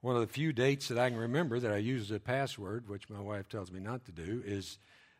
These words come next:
when I graduated from high school. Because high school graduation for me was just one of the most transitional times in my life. It was just this adventure of going from being a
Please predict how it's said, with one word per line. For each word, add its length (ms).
when 120
I 60
graduated 500
from 140
high 180
school. 440
Because 360
high 200
school 280
graduation 640
for 60
me 300
was 200
just 320
one 160
of 60
the 120
most 220
transitional 880
times 460
in 60
my 120
life. 340
It 40
was 80
just 260
this 280
adventure 720
of 80
going 380
from 240
being 320
a 40